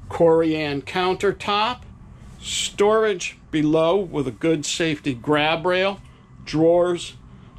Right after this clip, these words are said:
isotherm, refrigerator right there. We also have a, our electric stove, dual burner,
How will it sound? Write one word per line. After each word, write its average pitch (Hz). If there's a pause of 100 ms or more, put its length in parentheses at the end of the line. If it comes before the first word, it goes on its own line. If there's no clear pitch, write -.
(100)
isotherm, 175 (1300)
refrigerator 139
right 127
there. - (380)
We 135
also 139
have 135
a, 127 (840)
our 131
electric 139
stove, 190 (200)
dual 190
burner, 190